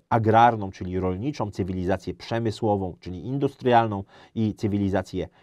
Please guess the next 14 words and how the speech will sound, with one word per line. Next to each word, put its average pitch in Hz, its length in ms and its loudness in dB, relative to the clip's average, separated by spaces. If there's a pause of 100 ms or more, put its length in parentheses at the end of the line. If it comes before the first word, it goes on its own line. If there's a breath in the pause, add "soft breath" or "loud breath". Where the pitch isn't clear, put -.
(180 soft breath)
e, - 100 -4
informacyjną, 131 960 -2
ale 113 320 0
także 101 420 -2 (220 soft breath)
ten 101 160 0
rozwój 101 500 2 (120)
duchowy 117 640 2
i 98 240 -12
rzeczywiście 113 540 -8
pod 120 220 -4
tym 113 140 -6
kątem, 113 400 -2 (380 loud breath)
e, 95 140 -8
tych - 360 -2